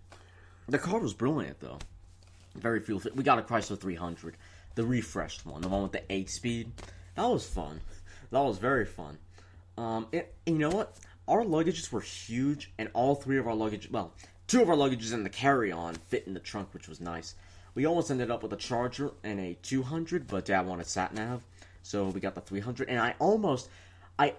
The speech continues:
almost thought about going for the two hundred instead, because the trunk looked, it looked bigger than the three hundreds, weirdly. Because it's weird, in the three hundred, ha-, it has, if anyone has seen the trunk of a three hundred or possibly even a Charger,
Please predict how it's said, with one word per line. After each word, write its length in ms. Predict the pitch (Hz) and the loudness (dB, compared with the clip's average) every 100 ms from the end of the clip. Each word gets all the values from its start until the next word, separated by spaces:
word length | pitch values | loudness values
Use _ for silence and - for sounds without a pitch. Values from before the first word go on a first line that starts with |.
| - | -2
almost 560 | 175 220 247 156 101 - | 2 4 4 4 2 2
thought 140 | 120 | 2
about 200 | 120 117 | 4 4
going 200 | 110 135 | 4 2
for 120 | 127 131 | 2 -4
the 80 | |
two 260 | 104 - 185 | -2 2 4
hundred 280 | 151 104 101 | 4 0 -4
instead, 380 | 98 - 151 107 | -6 0 0 -2
because 240 | 101 104 | -6 -6
the 100 | 104 | -4
trunk 600 | - - 151 120 - - - - - - 104 | -6 0 0 0 -4 -16 -20 -20 -20 -16 -4
looked, 260 | 110 - - - - - | -4 -4 -16 -20 -20 -2
it 120 | 160 | 2
looked 540 | 131 135 196 - - - | 2 4 4 2 -8 0
bigger 220 | 127 117 | 0 2
than 160 | 110 | -2
the 80 | 98 | -4
three 240 | - 127 120 | -2 0 0
hundreds, 420 | 95 82 78 87 | -2 -8 -10 -6
weirdly. 420 | 101 95 90 - - - - - - - - - - - | -4 -4 -6 -16 -18 -10 -6 -6 -6 -12 -10 -10 -14 2
Because 220 | 156 170 - | 4 4 0
it's 180 | 190 - | 0 6
weird, 220 | 220 - | 6 6
in 100 | 170 | 2
the 60 | |
three 260 | 160 165 220 | 0 0 0
hundred, 300 | 226 240 220 | 0 0 2
ha-, 160 | 196 - | 2 2
it 80 | 160 | 0
has, 200 | 165 - - - - | 0 -4 -12 -20 -2
if 120 | 180 | 2
anyone 280 | 247 285 285 | 4 4 2
has 160 | 190 - | 2 2
seen 220 | 165 120 | 2 2
the 80 | 92 | 0
trunk 200 | 127 107 | -2 -2
of 80 | |
a 40 | 95 | -6
three 220 | 92 110 | -4 -2
hundred 260 | 104 98 90 | -2 -4 -6
or 60 | |
possibly 420 | 85 107 101 107 | -4 -4 -2 -2
even 180 | 98 87 | -2 -2
a 40 | 85 | -8
Charger, 460 | - 104 98 - | -6 -6 -6 -8